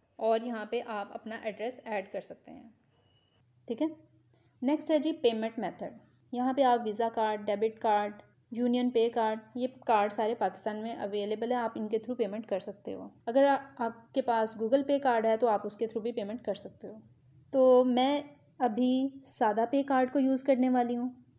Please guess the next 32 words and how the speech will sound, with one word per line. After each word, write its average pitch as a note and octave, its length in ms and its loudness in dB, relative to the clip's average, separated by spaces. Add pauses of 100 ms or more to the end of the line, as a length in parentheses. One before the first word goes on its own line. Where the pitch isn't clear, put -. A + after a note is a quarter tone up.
(360)
तो A#3 360 2
सादा A#3+ 320 4
पे D4 200 2
कार्ड A#3+ 340 4
में B3+ 160 0
जो C#4 100 2
मास्टर A3 500 -2
कार्ड B3 280 0
की B3+ 80 2
ऑप्शन A#3 280 -2
होती G#3 240 -6
है A3+ 100 -4
ना, B3+ 120 -4 (280)
मैंने A3+ 200 -4
वो A3+ 160 4
वाला A#3 200 4
कार्ड G3 240 2
बाय F#3+ 220 0
किया G3 240 -4
हुआ A3 120 -10
है। A#3 100 -16 (340)
तो C4 60 0
यहाँ B3+ 180 4
पे C4+ 80 2
आपको B3 280 2
मास्टर A3+ 500 -2 (100)
आइकन A3 320 -2
शो A3+ 180 -4
हो A#3+ 120 0
रहा A#3 100 2
है, A#3 100 -2
यानी A3+ 300 -4